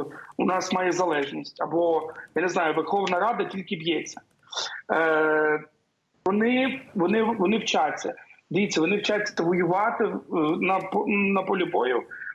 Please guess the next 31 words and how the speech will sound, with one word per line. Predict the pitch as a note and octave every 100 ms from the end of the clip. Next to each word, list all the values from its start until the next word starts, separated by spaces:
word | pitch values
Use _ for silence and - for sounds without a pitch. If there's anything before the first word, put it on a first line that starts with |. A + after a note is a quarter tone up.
| -
Оці | - - A3+
сказки, | G#3 - G3+ - - E3
що | - F3+
у | F#3+
них | G3 F#3
обов'язково | F#3 F3+ - F#3 E3
у |
всіх | D#3+ - - - - - -
ржаві | D#3+ D#3 G3 F#3+
автомати, | F3 D#3+ F#3+ G3 A3+ -
давайте | D#3 G3 F#3+ F3+
лише | D#3+ -
їх | D#3 C#3+
трошки | E3+ - -
за, | D3 D3+
м, | - - - - - - -
дужками, | G#3+ E3+ F3 G#3+ G#3+ G#3
бо, | D3+ D#3 D#3+ D#3+ D#3+ - -
ну, | F#3+ E3+
це | -
вже | D#3+ D#3+
для, | D#3 D#3+ D3+ -
ну, | D#3+
не | E3+ F3+
зовсім, | E3+ C#3+ D3+
не | E3 A3
ведіться | A#3 F3 D#3 -
на | E3
цю | - -
штуку. | - - - - - _ - - - - - _ - - - - -
Е, | -